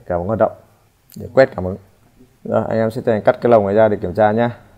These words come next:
Vì nó nằm trong lồng thì tốt nhất là để đảm bảo không phải nhấc bên ra, không phải khò àn nhiều thì mình sẽ tiến hành dùng máy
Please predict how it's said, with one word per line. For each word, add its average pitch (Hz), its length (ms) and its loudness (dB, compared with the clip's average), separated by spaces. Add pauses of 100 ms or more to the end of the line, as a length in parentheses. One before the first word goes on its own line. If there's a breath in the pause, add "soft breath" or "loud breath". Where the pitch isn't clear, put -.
(120)
Vì 95 180 -8
nó 104 120 -2
nằm 107 120 -2
trong 107 140 -2
lồng 104 220 2
thì 95 140 -4
tốt 104 140 -4
nhất 120 200 -4
là 95 200 -2
để 87 180 -6
đảm 87 200 -6
bảo 87 180 0
không 107 180 -8
phải 92 100 -6
nhấc 101 140 -8
bên 110 200 0
ra, 107 220 0 (460 soft breath)
không 101 80 -10
phải 98 120 -2
khò 98 180 -2
àn 95 160 -2
nhiều 92 160 -6
thì 95 140 -8
mình 92 140 -8
sẽ 110 320 -6
tiến 104 120 -6
hành 92 440 -8
dùng 92 160 -8
máy 92 140 -6